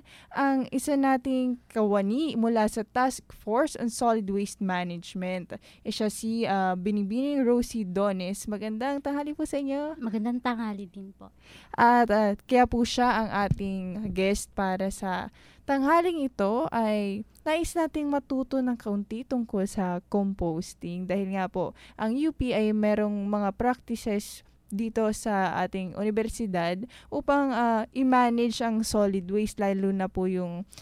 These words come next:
Speaker 1: ah, biodegradable dito sa universidad. At siguro marami sa inyong nagtatanong, paano ba ginagawa ng Universidad ng Pilipinas ang, ah,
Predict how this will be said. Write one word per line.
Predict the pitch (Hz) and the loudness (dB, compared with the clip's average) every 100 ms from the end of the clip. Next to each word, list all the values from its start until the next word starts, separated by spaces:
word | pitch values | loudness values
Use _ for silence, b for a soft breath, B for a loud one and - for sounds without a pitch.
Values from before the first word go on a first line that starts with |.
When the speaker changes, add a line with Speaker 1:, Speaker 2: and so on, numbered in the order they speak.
| B - | B -2
Speaker 1:
ah, | 190 180 | 0 2
biodegradable | 175 190 208 208 190 185 180 180 180 170 165 170 170 165 | 4 6 6 6 2 0 -2 0 -2 -2 0 0 0 0
dito | 175 175 170 185 | -6 -6 -4 -4
sa | 208 185 | -4 -2
universidad. | 185 175 165 175 - 180 180 175 | -2 -2 -2 -4 -6 -4 -4 -2
At | 254 - | -6 -8
siguro | - 294 330 349 330 | -8 -4 0 2 0
marami | 302 285 285 | 0 0 -2
sa | 294 277 | -4 -4
inyong | 254 254 247 233 | -4 -4 -4 -4
nagtatanong, | - 233 240 220 226 | -4 -4 -2 -4 -2
paano | 302 302 320 | 0 0 0
ba | 277 | -2
ginagawa | 233 240 233 220 226 | 0 0 0 2 2
ng | 214 - | 0 -2
Universidad | 220 202 202 - 196 196 | 0 0 0 -2 -2 -2
ng | 180 190 | -2 -4
Pilipinas | - 185 196 262 233 196 226 - B B | -4 -8 -6 -6 -4 -4 -6 -14 B B
ang, | - 247 254 240 | 0 2 2 0
ah, | 220 214 208 | 0 2 2